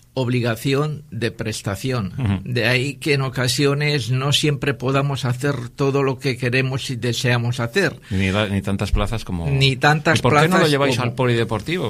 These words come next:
Speaker 2: Oiga, pues porque un polideportivo no es un sitio para re-, reunir condiciones para
Speaker 1: Mm,
Speaker 2: cien,
Speaker 1: aparte,
Speaker 2: ciento cincuenta niños, ¿no?
Speaker 1: aparte de que pueda o no reunir condiciones, va un poquito en función de, de, del espacio al cual se traslade, pero lógicamente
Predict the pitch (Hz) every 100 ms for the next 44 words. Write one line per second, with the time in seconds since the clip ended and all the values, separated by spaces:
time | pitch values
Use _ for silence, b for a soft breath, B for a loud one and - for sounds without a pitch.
0 | 92 98 104 95 85 - 90 101 107 117
1 | 117 113 123 139 135 113 104 104 95 92
2 | 85 87 87 90 90 92 90 95 87 87
3 | - - 90 85 90 82 87 82 82 78
4 | - - _ - - 147 139 135 127 180
5 | 143 196 143 - 120 127 123 113 180 135
6 | - 165 151 175 208 190 151 - 147 143
7 | 135 131 123 123 127 165 196 190 165 165
8 | 151 143 143 156 143 135 131 123 147 160
9 | 165 104 123 135 127 123 131 131 127 120
10 | 120 120 123 123 120 123 113 82 101 110
11 | 113 107 107 98 110 107 110 - 135 127
12 | 131 120 117 113 113 127 120 123 117 117
13 | 117 127 147 147 123 110 117 143 127 135
14 | 135 131 123 143 143 143